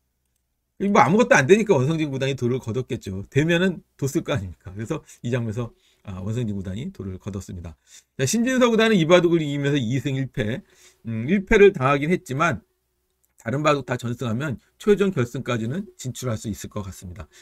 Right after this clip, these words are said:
원성진 구단은 일 승 이 패가 됐기 때문에 나머지를 전승하면서 다른 기사들이 좀 물고 물리는 거를 기대해야 되지 않을까 이렇게 생각합니다. 신진서 구단은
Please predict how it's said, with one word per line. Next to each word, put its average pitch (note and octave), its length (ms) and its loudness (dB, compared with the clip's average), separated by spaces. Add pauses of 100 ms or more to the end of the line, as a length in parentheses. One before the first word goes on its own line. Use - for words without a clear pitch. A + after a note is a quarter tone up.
(120)
원성진 F3+ 440 2
구단은 E3 420 0 (200)
일 F#3+ 100 0
승 F#3+ 180 0
이 C3 140 -2
패가 D3 200 2
됐기 B2 220 -2
때문에 A2+ 600 -4
나머지를 C#3 560 -2
전승하면서 A#2+ 920 -6 (300)
다른 C3 300 -2
기사들이 A#2 600 -4 (100)
좀 G#2 160 -4
물고 C#3 320 0
물리는 G#2 300 -4
거를 G2+ 300 -10
기대해야 G#2+ 360 -2
되지 F2+ 240 -12
않을까 - 380 -16
이렇게 - 220 -20
생각합니다. - 480 -20 (640)
신진서 G3 460 0
구단은 E3 400 -4